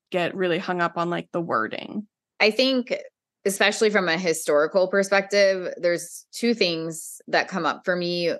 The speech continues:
Speaker 2: One is, for some things, it can be difficult to understand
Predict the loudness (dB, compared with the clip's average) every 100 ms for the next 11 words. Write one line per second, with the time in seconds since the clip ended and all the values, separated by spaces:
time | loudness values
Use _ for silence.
0 | -8 _ -6 2 4 6 4 2 0 4
1 | 6 6 4 -2 -10 -10 0 2 2 0
2 | 4 4 4 0 -2 -2 -2 -2 -6 -8
3 | 0 0 0 2 4 4 2 0 0 0
4 | 2 2 2 0 0 2 0 0 0 2
5 | 4 4 0 -2